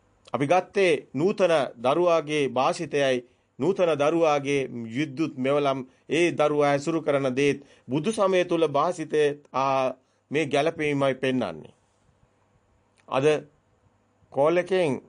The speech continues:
අපි කතා කරනවා ෆෝන් එකෙන්. අද ටී වී එකක් දාලා අපි බලනවා. මෙතනත් ධර්මයේම දකින්න පුළුවන්. ඒ මහා ගාම්භීර ධර්මයේ යමෙකුට අවබෝධ වුණොත් ඔහු ඕනෑම තැනක ධර්මයයි දකින්නේ. වෙන කිසිවක් දකින්නේ නැහැ.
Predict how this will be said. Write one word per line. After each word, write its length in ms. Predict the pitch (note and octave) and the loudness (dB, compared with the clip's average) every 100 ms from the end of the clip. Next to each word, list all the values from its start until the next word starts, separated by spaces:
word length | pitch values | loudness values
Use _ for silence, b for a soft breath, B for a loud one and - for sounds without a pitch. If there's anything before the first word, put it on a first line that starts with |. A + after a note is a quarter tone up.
| _ | _
අපි 200 | A#2+ A#2 | -8 -2
කතා 340 | B2+ B2+ D#3+ | -2 0 -2
කරනවා 380 | - F2+ - - | -2 -10 -16 -20
ෆෝන් 340 | _ C3+ C#3 G#2+ | _ -2 -2 -4
එකෙන්. 240 | - - _ _ _ _ _ _ _ _ _ - | -8 -20 _ _ _ _ _ _ _ _ _ -4
අද 180 | C3 E3 D3 | 0 2 2
ටී 300 | - - E3 | -2 -4 0
වී 100 | F#3+ | 0
එකක් 220 | E3+ D#3+ D3 | 2 0 0
දාලා 320 | E3 F3 C#3+ | 0 2 2
අපි 140 | C3 | -2
බලනවා. 460 | A2 A#2+ C3+ D#2 _ _ _ _ _ _ _ _ A#2 | -4 -4 -4 -12 _ _ _ _ _ _ _ _ -4
මෙතනත් 380 | C#3+ E3+ E3 | 0 0 0
ධර්මයේම 420 | D3 D#3+ D#3 D3+ C#3 | 0 0 0 0 0
දකින්න 380 | C3+ C3+ B2+ A2+ | -2 -2 -4 -4
පුළුවන්. 340 | G#2 E2 D#2+ _ _ _ _ _ _ _ _ _ _ _ _ - | -6 -6 -10 _ _ _ _ _ _ _ _ _ _ _ _ -6
ඒ 100 | A#2 | -2
මහා 340 | C3+ E3 E3 D3+ | 0 0 0 2
ගාම්භීර 500 | D3 F3 E3+ D#3 D3 | 2 0 0 -2 -2
ධර්මයේ 420 | C#3+ D#3 D#3 D3 | 0 -2 0 -2
යමෙකුට 360 | C#3+ E3 D#3+ D3+ | -2 -2 -4 -2
අවබෝධ 400 | D3+ D#3+ E3 D#3+ | 0 0 -2 0
වුණොත් 280 | D3+ C#3 - b | 0 -2 -6 b
ඔහු 180 | C#3 D#3 | -2 2
ඕනෑම 400 | D#3+ G3 G3+ F#3 | 4 4 4 2
තැනක 280 | E3+ E3 D#3+ | 2 2 2
ධර්මයයි 460 | C#3+ D3+ D#3+ D3+ C#3 | 2 0 0 -2 0
දකින්නේ. 480 | B2 B2 G#2+ F#2+ - _ _ - | -2 -4 -10 -12 -20 _ _ -6
වෙන 140 | C3 D#3+ | -2 0
කිසිවක් 440 | D#3 C#3+ C#3+ C3 | -2 -4 -2 0
දකින්නේ 380 | A#2+ A#2 A2+ F#2+ | -2 -4 -8 -8
නැහැ. 300 | E2+ - | -12 -14